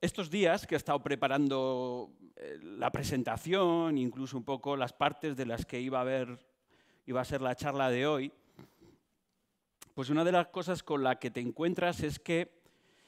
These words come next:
eh, todo, de todo esto de lo que voy a hablar, no me consta que haya un, una publicación, una sola, ni dos, que traten este tema en específico.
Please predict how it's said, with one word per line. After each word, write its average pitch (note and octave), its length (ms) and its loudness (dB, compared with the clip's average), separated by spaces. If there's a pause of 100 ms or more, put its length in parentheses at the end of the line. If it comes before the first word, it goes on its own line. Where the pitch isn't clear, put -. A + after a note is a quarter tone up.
(760)
eh, C#3+ 500 0 (260)
todo, G3 280 2
de C#3+ 200 -2
todo F#3 160 0
esto G#3 260 0
de G3 80 2
lo F#3+ 80 2
que F#3 100 -4
voy F3 260 0
a E3+ 40 6
hablar, F3+ 400 2 (360)
no C#3+ 340 2
me F3 160 0
consta F3 640 0 (720)
que C#3 100 0
haya D3 220 4
un, D#3 200 0 (100)
una F3+ 320 2
publicación, C3+ 880 0 (880)
una C3 260 0
sola, B2 480 0
ni A#2 400 -2
dos, D3 440 0 (680)
que C3+ 140 -2
traten D#3+ 460 4
este D#3+ 260 2
tema D#3+ 580 2
en C3+ 160 0
específico. - 800 -4